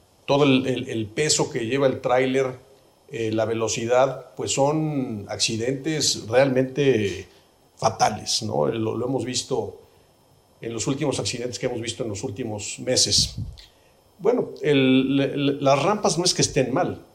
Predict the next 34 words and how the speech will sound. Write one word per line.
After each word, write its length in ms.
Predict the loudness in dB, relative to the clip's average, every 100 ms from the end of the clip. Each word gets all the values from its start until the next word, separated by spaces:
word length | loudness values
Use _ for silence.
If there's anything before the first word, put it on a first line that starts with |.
| -8
las 160 | -2 0
rampas 360 | 2 0 0
son 380 | 0 0 0 2
un 160 | 0 -2
muy 220 | -2 0
buen 180 | 2 2
sistema, 460 | 0 -2 -2 0
es 100 | -2
un 80 | -4
sistema 480 | -6 -4 -2 -2 -2
que 100 | -4
aquí 200 | -4 -6
en 100 | -8
México 600 | -10 -10 -10 -6 -6 -8 -16 -20 _ _ -8
lo 180 | 2 4
ocupamos 920 | 6 4 0 -4 -4 0 0 0 0
en, 200 | -2 -4 -8
en 160 | -10
diferentes 640 | -8 -6 -4 -4 -2 -2 0
autopistas, 840 | -2 -4 -6 -6 -4 -4 -4 -10 -18 _ _ _ -2
pero 220 | 4 6
bueno, 240 | 6 4
ya 140 | 4 4
lo 140 | 4
nuevo, 680 | 4 6 6 6 4 2 -4
precisamente 580 | -2 -2 -4 -4 -4 -4
para, 540 | 2 2 2 0 -6 -20 _ -4
para 200 | -2 0
ta-, 220 | -2 -6
para 400 | -8 -2 0 0
parar 420 | 0 2 6 6
esa, 720 | 6 4 6 8 8 6 2 -2
esa 240 | -4 0
velocidad 800 | 0 0 -4 -4 -2 2 0 -2